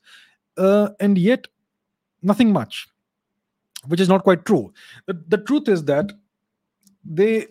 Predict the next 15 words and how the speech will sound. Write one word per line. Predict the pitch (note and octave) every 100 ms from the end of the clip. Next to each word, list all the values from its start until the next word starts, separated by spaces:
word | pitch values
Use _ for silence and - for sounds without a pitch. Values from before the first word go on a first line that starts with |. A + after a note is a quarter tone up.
| _ _ _ F#3 D3+
do | G3+
not | F#3 A3+ E3+ - - - _ _ _ -
encourage | E3+ D#3 F3 G3+ F3+ C3 A2+ A#2 G#2 _ _ _ _ -
any | E3 E3
historical | D#3 - F3 E3 D#3+
research | E3 G#3+ C3+ A2 - - - _ -
in | A#3 F#3+
North | E3 E3
America | C#3 A2+ A2 C3 E3+ - _ _ _ _ -
into | E3 D#3 E3+ D#3 D#3+
Native | D3 D3+ D3+ C#3+
American | C3 B2+ B2+
history. | A2 - G2 F2+ _ _ _ _ _ _ _
There | C#3 D#3+ G#3
are | F#3 A3+ G#3 A#2